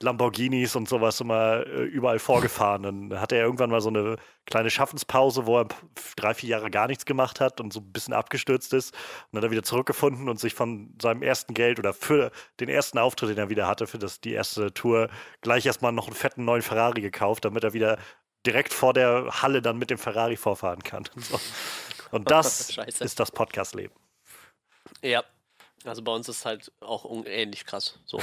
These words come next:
Speaker 2: also, <laughs> ich hab jetzt seit zehn Wochen mein Auto in der Werkstatt <laughs> und kann auf meinen riesen Fuhrpark von einem schrottigen Golf, den ich mir von meinem Dad leihe, <laughs> kann ich, äh, zehren. <laughs>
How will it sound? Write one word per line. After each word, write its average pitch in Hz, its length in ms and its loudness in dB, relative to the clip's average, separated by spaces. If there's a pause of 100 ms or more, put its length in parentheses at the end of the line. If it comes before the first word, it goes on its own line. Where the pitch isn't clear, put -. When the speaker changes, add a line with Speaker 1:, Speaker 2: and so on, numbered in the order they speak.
(180)
Speaker 2:
also, 98 240 -4 (300)
<laughs> - 400 -12
ich - 40 -2
hab 120 120 0
jetzt 127 100 -4
seit 113 160 -2
zehn 120 220 -2
Wochen 120 200 -2
mein 113 120 -2
Auto - 240 -2
in 160 180 0
der 185 160 2
Werkstatt - 800 0
<laughs> - 0 -
und - 1160 -2
kann 151 160 2
auf 127 120 4
meinen 127 180 2
riesen 139 340 0
Fuhrpark 131 680 2 (340)
von - 180 -4
einem 117 60 -2
schrottigen 127 400 0
Golf, 131 220 4
den 123 80 0
ich - 100 -4
mir 117 80 0
von 113 160 0
meinem 113 160 0
Dad 120 200 2
leihe, 110 240 2
<laughs> 175 200 2 (540)
kann 147 100 2 (100)
ich, - 220 -4
äh, 151 80 -4 (120)
zehren. 120 440 -2 (520)
<laughs> - 280 -2